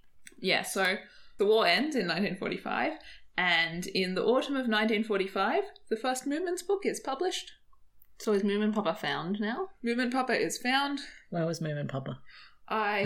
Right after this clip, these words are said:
Speaker 1: don't actually know.
Speaker 3: That's fair.
Speaker 1: I can find out. I will Google, "Where is Moomin Papa?" <laughs>
Speaker 3: Five seconds.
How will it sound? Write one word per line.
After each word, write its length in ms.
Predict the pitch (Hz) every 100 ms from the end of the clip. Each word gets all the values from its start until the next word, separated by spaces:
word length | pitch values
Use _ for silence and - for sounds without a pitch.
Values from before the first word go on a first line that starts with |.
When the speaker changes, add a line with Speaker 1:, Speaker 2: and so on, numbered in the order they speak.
| 175
Speaker 1:
don't 160 | 175
actually 340 | 170 190 185 165
know. 360 | 233 262 247 254 -
Speaker 3:
That's 220 | 165 156
fair. 220 | - 139 - - - -
Speaker 1:
I 140 | 302 269
can 160 | 226
find 320 | 370 220 233 247
out. 260 | 311 294 - 254
I 60 |
will 160 | 247 202
Google, 400 | 254 285 202 180
"Where 260 | 254 277 233
is 140 | 233 247
Moomin 320 | 262 269 247
Papa?" 320 | 285 285 269 - - - - - - 453 - - - - - - - - - - 554 508 247
<laughs> 320 | 220 269 - - - - - - - - - - - - - - - - - - 381 - - - 381 392 403 392 - - - - - - - - - - - -
Speaker 3:
Five 160 | -
seconds. 460 | - - 143 151